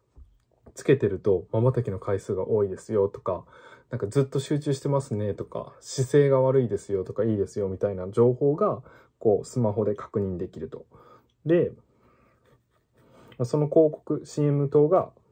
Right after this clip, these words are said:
山口一郎さん、一郎さん。で、シーエムの音楽もサカナクションが担当してるってことで、なんかリンク貼っとくんですけど、シーエムの、あの、オフショットとかシーエム自体、もうすごい音がサカナクションっぽくって、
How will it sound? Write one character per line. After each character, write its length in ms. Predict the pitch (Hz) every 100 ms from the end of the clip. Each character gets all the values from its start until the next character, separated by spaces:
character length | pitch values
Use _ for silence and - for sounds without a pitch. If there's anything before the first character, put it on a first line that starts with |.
| -
山 180 | 107 98
口 200 | 87 -
一 80 | -
郎 100 | -
さ 160 | -
ん、 60 | 73 _
一 200 | 120 -
郎 120 | 98
さ 140 | - 71
ん。 100 | - _ _
で、 220 | 143 123
シ 200 | - -
ー 40 | 170
エ 40 |
ム 100 | 190
の 80 | 190
音 160 | 202 175
楽 200 | 107 101
も 200 | 110 -
サ 140 | 110
カ 120 | 139
ナ 120 | 151
ク 80 | 151
シ 100 | -
ョ 40 | 101
ン 40 |
が 80 | 101
担 220 | 107 101
当 120 | 104
し 60 | 101
て 80 | 110
る 60 |
っ 20 |
て 100 | 107
こ 80 | 117
と 140 | 104 110
で、 260 | 117 - - - - - _
な 60 | 135
ん 20 |
か 180 | 95 -
リ 120 | - 156
ン 80 |
ク 100 | 165
貼 120 | 143 151
っ 60 |
と 140 | - 147
く 120 | 139
ん 40 |
で 80 | 98
す 80 | -
け 120 | 98
ど、 260 | 113 104 92
シ 400 | - - - 135
ー 80 |
エ 60 | 139
ム 160 | 135 131
の、 220 | 123 117 _ - _ _
あ 140 | 127 101
の、 260 | 98 98
オ 60 | 113
フ 120 | -
シ 80 | 127
ョ 40 |
ッ 80 | 123
ト 100 | -
と 100 | 92
か 140 | 82 87
シ 160 | -
ー 60 | 110
エ 40 |
ム 80 | 113
自 180 | 107 127
体、 240 | - - - _ _
も 80 | 120
う 40 | 110
す 140 | 127
ご 140 | 131
い 80 | 117 -
音 220 | 123 131
が 100 | 113
サ 120 | -
カ 100 | 107
ナ 100 | 104
ク 100 | -
シ 80 | 117
ョ 120 | 104
ン 40 |
っ 20 | 113
ぽ 100 | 104
く 120 | -
っ 40 |
て、 400 | - - 104 90